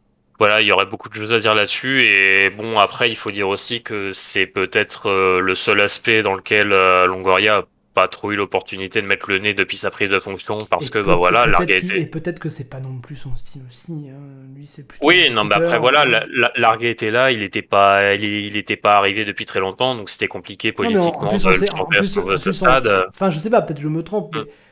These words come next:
Speaker 2: quand je vois Longoria, j'ai l'impression d'être un, de
Speaker 1: Mm.
Speaker 2: voir un président, euh, euh, qui ne vit que pour le foot, et cetera. Super, mais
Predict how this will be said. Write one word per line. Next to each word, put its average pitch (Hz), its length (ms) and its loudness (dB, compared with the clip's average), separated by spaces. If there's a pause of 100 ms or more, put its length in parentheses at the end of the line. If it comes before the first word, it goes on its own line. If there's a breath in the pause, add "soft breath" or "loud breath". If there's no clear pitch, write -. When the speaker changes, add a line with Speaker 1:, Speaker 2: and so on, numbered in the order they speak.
Speaker 2:
quand 156 120 -10
je 147 100 -6
vois 156 180 -4
Longoria, 160 520 -2
j'ai 156 80 -8
l'impression 147 360 -12
d'être 151 200 -12
un, 147 400 -16
de 143 60 -10
Speaker 1:
Mm. 143 40 -8
Speaker 2:
voir 156 200 -6
un 151 80 -6
président, 156 680 -6
euh, 143 220 -16 (420 soft breath)
euh, 127 920 -20 (100)
qui 156 160 -14
ne 139 120 -10
vit 139 200 -16
que - 100 -14
pour 143 220 -18
le 131 60 -14
foot, 156 240 -14
et 156 60 -12
cetera. 233 320 -8
Super, 240 320 -6
mais 143 260 -10